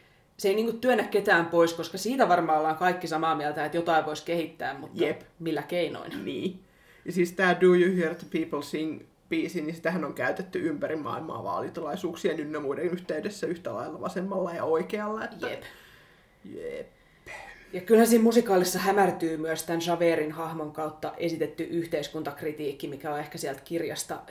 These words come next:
Speaker 1: helpompi lukea, että musikaalissa tää, miten se vainoo tätä Valjeania, niin se näyttää jotenkin tämmöisenä yksittäisen ihmisen jotenkin häiriintyneenä missiona,
Speaker 2: Mm.
Speaker 1: kun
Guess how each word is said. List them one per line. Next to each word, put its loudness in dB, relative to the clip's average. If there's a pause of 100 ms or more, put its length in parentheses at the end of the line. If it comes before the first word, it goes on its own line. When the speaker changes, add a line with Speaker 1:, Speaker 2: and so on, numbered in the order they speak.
Speaker 1:
helpompi -4
lukea, -2
että -6 (220)
musikaalissa 2
tää, -4
miten -6
se -4 (120)
vainoo 4
tätä -6
Valjeania, -2
niin -6
se -6
näyttää 0
jotenkin 4
tämmöisenä -2 (140)
yksittäisen 0 (100)
ihmisen -6
jotenkin -8
häiriintyneenä 0
missiona, -2
Speaker 2:
Mm. 6 (760)
Speaker 1:
kun 2